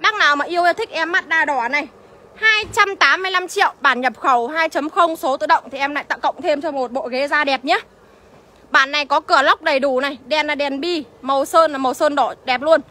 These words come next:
đỏ tươi luôn, rất phù hợp với những người mà có tính cách mạnh mẽ, năng động này. Còn bên đây thì có một em Corona Antis đời hai không lẻ mười, em này cũng là số tự động đẹp đấy ạ.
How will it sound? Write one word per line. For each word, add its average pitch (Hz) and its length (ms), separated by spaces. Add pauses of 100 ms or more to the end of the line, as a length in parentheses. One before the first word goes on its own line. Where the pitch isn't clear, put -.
(160)
đỏ 240 240
tươi 349 300
luôn, 330 160 (120)
rất 349 100
phù 277 160
hợp 247 240
với 262 100
những 311 240
người 269 200
mà 233 80
có 247 60
tính 277 180
cách 339 160
mạnh 277 240
mẽ, 269 80 (120)
năng 302 160
động 277 200
này. 269 100 (1500)
Còn 349 140
bên 370 120
đây 415 200
thì 370 60
có 349 180
một 370 120
em 349 240
Corona 339 580
Antis 339 500
đời 302 240
hai 339 160
không 330 180
lẻ 285 160
mười, 269 400
em 302 180
này 269 140
cũng 302 120
là 254 120
số 277 280
tự 302 120
động 269 200
đẹp 262 180
đấy 294 100
ạ. 311 100